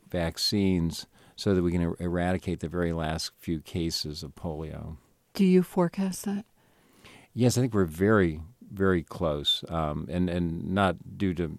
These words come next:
Speaker 1: anything I've done, but from, from people who have been working on this for twenty, forty years now. You know, early on, people thought this would not be possible because most people with polio are asymptomatic.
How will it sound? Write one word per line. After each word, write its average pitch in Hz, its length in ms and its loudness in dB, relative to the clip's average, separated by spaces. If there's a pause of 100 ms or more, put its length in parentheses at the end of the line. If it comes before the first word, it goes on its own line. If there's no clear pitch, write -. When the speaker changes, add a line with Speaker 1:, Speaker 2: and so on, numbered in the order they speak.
(140)
Speaker 1:
anything 90 260 2
I've 90 240 4
done, 85 180 0
but 78 200 -8
from, 82 180 -4
from 85 180 -6
people 85 260 -2
who - 20 2
have 76 100 -2
been 80 300 -4
working 87 340 0
on 80 120 -2
this 80 120 -4
for 82 200 -6
twenty, 82 500 -2
forty 87 340 0
years 82 460 -2
now. 76 400 -8 (440)
You 117 100 4
know, 117 80 8
early 123 280 10
on, 113 160 8
people 95 300 0
thought 90 260 0
this - 200 -4
would 82 140 -2
not 85 240 -2
be 80 120 -8
possible 78 840 -6 (440)
because 95 280 2
most 104 300 6
people 92 280 0
with 80 180 -4
polio 92 580 0 (320)
are 95 140 4
asymptomatic. 90 920 0